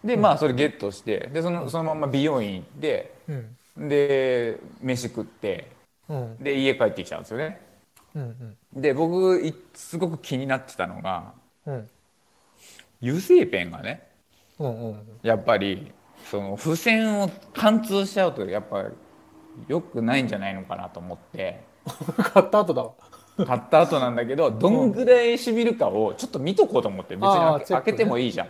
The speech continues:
Speaker 1: うん。
Speaker 2: うん、まあ、大丈夫、大丈夫。
Speaker 1: そう。
Speaker 2: うん。
Speaker 1: で、まあ、付箋開けて、
Speaker 2: うん。
Speaker 1: で、黒いペン、細い方で、ちょっと書いてみたんですよ。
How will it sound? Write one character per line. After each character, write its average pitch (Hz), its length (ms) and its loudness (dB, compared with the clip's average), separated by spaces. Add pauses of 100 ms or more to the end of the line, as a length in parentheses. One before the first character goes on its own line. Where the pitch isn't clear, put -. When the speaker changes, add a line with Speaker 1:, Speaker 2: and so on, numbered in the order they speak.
(160)
Speaker 1:
う 98 200 -8
ん。 135 100 -6
Speaker 2:
う - 20 -10
ん、 131 60 -8
ま 135 80 -4
あ、 - 20 -4
大 123 160 0
丈 113 80 -10
夫、 - 20 -12
大 104 160 -12
丈 - 100 -20
夫。 - 20 -20
Speaker 1:
そ 95 260 -4 (340)
う。 143 40 -10
Speaker 2:
う - 20 -8
ん。 123 80 -4
Speaker 1:
で、 226 100 2
ま 190 140 2
あ、 - 140 -4 (160)
付 151 120 -4
箋 139 300 0
開 113 140 0
け 113 120 -2
て、 110 380 -2 (220)
Speaker 2:
う 143 40 -10
ん。 123 140 -6
Speaker 1:
で、 113 760 2 (220)
黒 110 200 2
い 101 60 0
ペ 92 260 -2
ン、 87 80 -6
細 107 300 0
い 95 80 2
方 90 260 -10
で、 - 420 -4 (280)
ち - 60 -6
ょ - 20 -2
っ 113 40 -6
と 110 120 -6
書 127 80 -2
い 113 60 -4
て 98 100 -4
み 87 100 -8
た - 100 -8
ん - 60 -10
で - 40 -20
す - 60 -20
よ。 - 100 -14